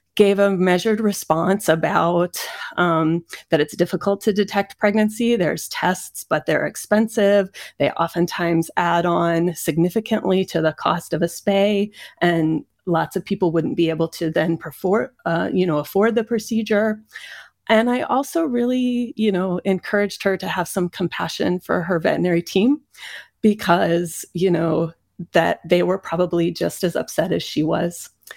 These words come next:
And we messaged back and forth a little bit. And at the end of the day, she sent me something and said that that really helped her. And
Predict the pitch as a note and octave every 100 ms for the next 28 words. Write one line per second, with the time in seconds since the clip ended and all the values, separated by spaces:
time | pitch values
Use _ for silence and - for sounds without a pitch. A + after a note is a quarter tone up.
0 | - - _ - F#3 F#3 F3+ F#3 G#3+ G#3
1 | - A3+ - F3+ F3 G#3 - F3+ F3 F3
2 | F#3+ E3 F3+ E3 F3 - - F3+ F#3 E3
3 | - - A3 G#3 G#3 F3 F#3+ F#3+ F#3+ -
4 | F#3 E3 - D#3+ - F3 F3+ - F3 -
5 | F3 F3 F3 - - F3 - - - -
6 | - - F#3+ G#3 G#3+ - A#3+ B3+ G3 D#3+
7 | - F3 D#3 - _ _ _ _ - F3+
8 | F3 E3 G#3+